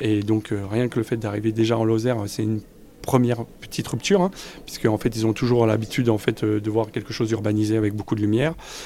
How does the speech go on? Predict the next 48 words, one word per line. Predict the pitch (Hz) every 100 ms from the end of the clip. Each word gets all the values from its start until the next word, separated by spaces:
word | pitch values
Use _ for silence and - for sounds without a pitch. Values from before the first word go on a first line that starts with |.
| - 151
Le | 120
fait | 113
d'avoir | 123 110 113
des | 110
conditions | 117 110 - 113
décentes, | 113 - 123 127 -
euh, | 107 104
notamment, | 107 113 117 113 113
en | 104
fait, | 113 113
aussi | 113 -
un | 107
terrain | 101 104 104
de | 113
sport, | - 117 113 110
multisport, | 104 - - 117 117 - - - -
avec, | 107 107 107 110
euh, | 107 104 104
des | 104 110
appareils | 104 104 107
de | 107
musculation, | 107 - 117 117 127 123 - - -
ça | -
permet, | 107 107 107
en |
fait, | - 110
de | 110 110 107 107 107
libérer | 120 120 120 113 120
un | 113 101
petit | -
peu | -
toutes | 110 113
les | -
frustrations | - - 110 117
qu'ils | - -
peuvent | 107
avoir. | 101 120 160 - - -
Et | 127
puis | 113 117 110
également | 107 107 110 127
toute | - -
une | 110
équipe | 107 113
pluridisciplinaire | 117 107 107 110 - - 110 110 123 110
au-, | 104 -
autour | 117 104 113
d'eux, | 123
quoi. | 107